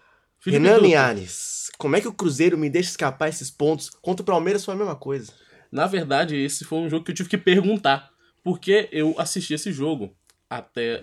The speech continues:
Speaker 1: os três minutos de acréscimo e tive que sair de casa. Falei, pô, vai fechar, né? Supermercado, tem que fazer minhas compras.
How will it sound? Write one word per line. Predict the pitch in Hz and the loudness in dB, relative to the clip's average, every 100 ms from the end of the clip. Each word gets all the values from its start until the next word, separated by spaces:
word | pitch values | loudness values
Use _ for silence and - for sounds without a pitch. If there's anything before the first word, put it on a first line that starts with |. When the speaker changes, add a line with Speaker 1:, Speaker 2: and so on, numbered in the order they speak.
| - _ - | -12 _ -8
Speaker 1:
os | 185 220 - | -2 0 4
três | 208 175 185 | 6 6 6
minutos | 214 175 - | 2 2 4
de | 226 | 4
acréscimo | 226 156 165 190 220 _ _ _ - | 6 4 4 -2 -6 _ _ _ 0
e | 277 | 2
tive | 240 175 | 2 0
que | |
sair | - 165 | 4 4
de | 165 | 4
casa. | - 180 160 147 | 2 0 0 -6
Falei, | 151 139 | -8 -8
pô, | 143 120 - _ | -6 -8 -8 _
vai | 98 92 | -14 -12
fechar, | 113 - 127 170 | -12 -10 -6 -4
né? | 151 160 175 | -4 -8 -10
Supermercado, | - 110 135 - 131 151 | -14 -14 -14 -12 -12 -12
tem | 123 | -18
que | 131 | -14
fazer | 120 | -12
minhas | 127 135 | -10 -12
compras. | - 151 185 | -8 -8 -8